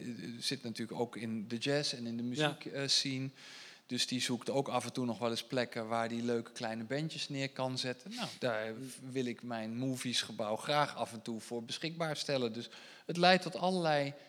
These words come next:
Speaker 1: nieuwe impulsen en nieuwe gedachten. En dat is leuk om straks beter uit de startblokken te kunnen komen.
Speaker 2: Ja, dus en, en, en ik neem aan dat het ook energie geeft dat je nu met elkaar, eh, dat soort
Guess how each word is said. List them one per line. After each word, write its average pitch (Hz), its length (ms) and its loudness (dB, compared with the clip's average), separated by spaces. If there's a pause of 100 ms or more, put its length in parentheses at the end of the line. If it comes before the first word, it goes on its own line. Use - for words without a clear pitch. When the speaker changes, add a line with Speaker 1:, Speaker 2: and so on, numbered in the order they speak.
(120)
Speaker 1:
nieuwe 147 500 4
impulsen 143 680 2
en 127 140 -2
nieuwe 135 280 2
gedachten. 131 600 -2 (300)
En 156 120 -2
dat 175 200 6
is 123 120 0
leuk 139 440 4
om 127 120 -2
straks 135 500 4
beter 127 480 2
uit 110 200 0
de - 60 -6
startblokken 101 600 -4
te - 80 -14
kunnen - 260 -10
komen. 135 300 -10
Speaker 2:
Ja, 110 140 -12 (100)
dus 120 280 -8
en, 127 260 -6
en, 127 260 -6
en 135 240 -4
ik 123 120 -6
neem 131 280 2
aan 131 140 2
dat 127 120 0
het 127 120 -2
ook 135 140 2
energie 131 420 -2
geeft 127 300 2
dat 123 180 -2
je 131 80 -4
nu 123 180 -4
met 123 180 -2
elkaar, 123 500 0 (600)
eh, 131 100 -6 (180)
dat 127 180 0
soort 120 240 -4